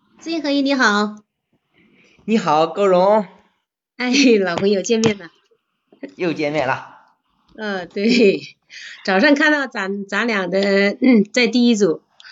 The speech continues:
Speaker 1: 呃，我就感觉，嗯，挺好的，又可以和老朋友聊一会儿。
Speaker 2: 对，跟你在一块儿聊天以后，确实能学到很多东西啊。
Speaker 1: 呃，最近，最近在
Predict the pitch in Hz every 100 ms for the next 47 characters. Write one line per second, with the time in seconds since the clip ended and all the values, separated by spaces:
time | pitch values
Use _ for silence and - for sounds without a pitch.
0 | - 226 226 185 180 202 208 170 190 202
1 | 208 - _ 185 185 175 175 170 - _
2 | - _ - 226 247 170 156 - _ _
3 | _ _ - 247 208 190 196 190 160 185
4 | 175 156 156 175 202 202 - - _ _
5 | _ - _ _ _ - 127 98 87 -
6 | - - 131 135 135 135 135 113 - -
7 | 98 101 117 131 131 123 117 110 110 117
8 | 113 117 120 113 107 90 101 131 139 120
9 | _ _ - 95 80 - - - _ _
10 | _ - - _ - - _ _ - -
11 | - - - - _ _ _ 202 202 202
12 | 202 _ - 330 269 311 311 294 277 269
13 | 247 233